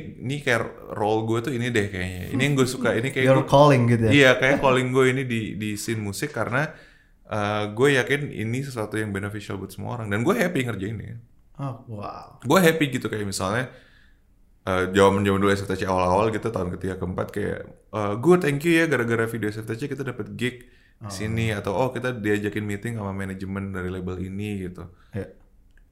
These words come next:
Speaker 1: Itu kan kita membuka opportunity gitu. Karena
Speaker 2: Hmm.
Speaker 1: kita ngebikin produk yang representatif buat bandnya, terus kita
Speaker 2: Mhm.
Speaker 1: dapat kesempatan lain gitu. Gue happy banget.
Speaker 2: Hmm.
Speaker 1: Gue kayak, gue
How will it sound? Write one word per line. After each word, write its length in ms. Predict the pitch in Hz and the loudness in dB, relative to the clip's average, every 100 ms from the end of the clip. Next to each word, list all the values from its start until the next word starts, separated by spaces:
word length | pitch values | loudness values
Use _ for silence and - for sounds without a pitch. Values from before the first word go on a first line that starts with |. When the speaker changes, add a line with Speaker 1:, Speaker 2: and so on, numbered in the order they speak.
| _ _ - | _ _ -8
Speaker 1:
Itu 140 | 104 | -4
kan 240 | 160 185 - | -2 -4 -6
kita 200 | 110 165 | -4 -2
membuka 380 | 147 110 101 101 | 0 -2 -2 -4
opportunity 600 | 98 - 95 104 95 90 | -4 -8 -8 -6 -8 -8
gitu. 220 | 90 - | -10 -8
Karena 160 | 101 110 | -2 0
Speaker 2:
Hmm. 100 | 135 | 0
Speaker 1:
kita 100 | 143 | -2
ngebikin 420 | 127 110 - 98 | -2 -4 -4 -4
produk 280 | 95 92 95 | -4 -6 -4
yang 180 | 98 92 | -4 -6
representatif 560 | 87 87 95 90 104 | -10 -10 -10 -10 -8
buat 200 | 107 92 | -8 -6
bandnya, 400 | 87 90 90 113 | -4 -4 -4 -4
terus 120 | 117 - | -6 -10
kita 220 | 90 123 | -4 0
Speaker 2:
Mhm. 80 | 113 | 0
Speaker 1:
dapat 180 | 113 117 - | 0 -2 -8
kesempatan 440 | - 101 90 87 87 | -12 -10 -8 -8 -6
lain 260 | 92 95 92 | -4 -4 -6
gitu. 220 | 87 92 - _ _ _ _ | -12 -14 -18 _ _ _ _
Gue 160 | 123 226 | 2 4
happy 220 | 180 110 | 4 2
banget. 360 | 95 170 147 - - - - | 4 4 2 -2 -14 -20 -12
Speaker 2:
Hmm. 280 | 110 101 | -8 -8
Speaker 1:
Gue 160 | 101 143 | 0 4
kayak, 420 | 143 120 - - | 8 8 6 0
gue 200 | 123 123 | 0 4